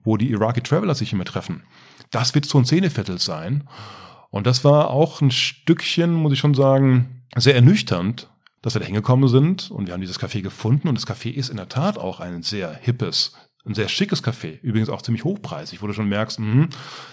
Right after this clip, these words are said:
da kommt auch nur eine bestimmte Klientel hin, die sich das auch leisten kann. Ähm, und dann ist das genauso wie in jedem hippen Café auch. Da hocken da die jungen Leute mit dem Laptop aufgeklappt und, äh, mit irgendwie ihrem iPhone und dem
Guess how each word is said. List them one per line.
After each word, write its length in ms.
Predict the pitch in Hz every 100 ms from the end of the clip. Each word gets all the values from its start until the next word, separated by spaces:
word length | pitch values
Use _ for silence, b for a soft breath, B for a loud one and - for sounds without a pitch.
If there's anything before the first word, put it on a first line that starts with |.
| B
da 120 | 107
kommt 300 | 104 139 151
auch 140 | - -
nur 100 | 139
eine 100 | 135
bestimmte 300 | 120 190 208
Klientel 580 | - 107 101 - 104 95
hin, 160 | 95
die 60 | 95
sich 80 | 104
das 120 | 98
auch 100 | 98
leisten 380 | 92 170 180 170
kann. 280 | - 76 73 B B B B B B B -
Ähm, 240 | 92 98
und 120 | 117
dann 100 | 120
ist 140 | 160 170
das 120 | 143
genauso 560 | 135 131 156 139 151 127
wie 160 | 143
in 100 | 143
jedem 180 | 131 139
hippen 160 | 127 -
Café 260 | 135 139
auch. 140 | 151 123
Da 120 | 107
hocken 200 | 165 156
da 60 |
die 100 | 101
jungen 180 | 98 101
Leute 280 | 101 98 101
mit 120 | 98
dem 100 | 104
Laptop 240 | 107 110 -
aufgeklappt 680 | - 113 - 78 - - -
und, 640 | - 95 95 95 - -
äh, 420 | 98 95 92 92 92
mit 260 | 98 95
irgendwie 420 | - 104 98 101
ihrem 160 | 104 98
iPhone 600 | 90 101 - 90 90 95
und 380 | 92 95 92 -
dem 240 | 101 98